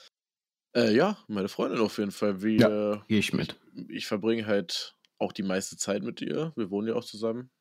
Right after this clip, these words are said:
Speaker 1: Von daher, ja doch, auf jeden Fall sie.
Speaker 2: Ja, sehr gut. Schön, dass es
Speaker 1: Weil
Speaker 2: auch immer noch so ist
Speaker 1: Ja.
Speaker 2: nach der Zeit.
Speaker 1: Ja, ja, drei Jahre sind wir jetzt zusammen ungefähr.
Speaker 2: Echt so lange schon?
Speaker 1: Lüge ich hier gerade? Warte mal, zwei einundzwanzig? Ja, ich hab grad gelogen, aber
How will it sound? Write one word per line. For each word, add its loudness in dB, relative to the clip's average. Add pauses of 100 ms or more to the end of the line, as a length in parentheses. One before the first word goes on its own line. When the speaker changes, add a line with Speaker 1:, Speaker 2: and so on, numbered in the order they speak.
(540)
Speaker 1:
Von -6
daher, -6 (800)
ja -10
doch, -8
auf -10
jeden -10
Fall -4
sie. -8 (580)
Speaker 2:
Ja, 4
sehr 4
gut. -2 (580)
Schön, 8
dass 4
es 4
Speaker 1:
Weil 4
Speaker 2:
auch -2
immer 8
noch 8
so 4
ist 2
Speaker 1:
Ja. 2
Speaker 2:
nach -2
der 2
Zeit. -4 (280)
Speaker 1:
Ja, 2 (560)
ja, -2
drei -4
Jahre 0
sind -8
wir -4
jetzt -8
zusammen -8
ungefähr. -12 (680)
Speaker 2:
Echt 8
so 4
lange 10
schon? 4 (1800)
Speaker 1:
Lüge -4
ich -6
hier -4
gerade? -2
Warte 0
mal, -2
zwei -2
einundzwanzig? -4
Ja, 4
ich -4
hab -2
grad -4
gelogen, -4
aber 6